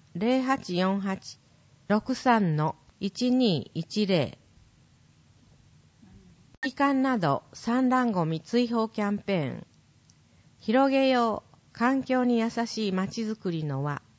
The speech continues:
時、十日、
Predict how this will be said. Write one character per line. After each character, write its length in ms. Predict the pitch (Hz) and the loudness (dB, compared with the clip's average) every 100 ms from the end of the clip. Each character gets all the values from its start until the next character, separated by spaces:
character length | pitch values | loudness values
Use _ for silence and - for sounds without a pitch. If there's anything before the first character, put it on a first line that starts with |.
| _ _ _ _ _ _ _ _ _ | _ _ _ _ _ _ _ _ _
時、 440 | 202 190 - - - _ _ _ _ _ _ _ | -2 -2 -2 -4 -6 _ _ _ _ _ _ _
十 240 | 226 226 | 2 2
日、 320 | 214 - 196 | 0 -4 -6